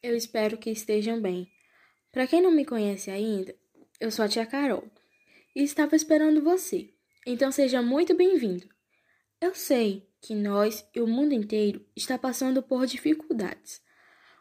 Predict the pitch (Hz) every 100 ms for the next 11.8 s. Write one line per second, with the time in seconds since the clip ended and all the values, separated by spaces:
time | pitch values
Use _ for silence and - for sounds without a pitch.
0 | _ 320 359 359 392 381 370 415 359 233
1 | 180 180 208 208 214 202 202 208 220 214
2 | 220 - - 285 294 269 254 247 254 269
3 | 277 302 320 - - _ _ _ - 233
4 | 233 226 214 247 294 220 - - - -
5 | _ _ _ _ _ _ _ _ - 320
6 | 320 302 311 302 359 403 381 262 254 247
7 | - 247 226 233 285 - 185 202 _ _
8 | _ _ 202 - 202 185 190 220 240 262
9 | _ _ _ 254 247 254 208 202 240 269
10 | 320 320 - _ - 320 349 339 294 285
11 | 277 269 311 349 - - -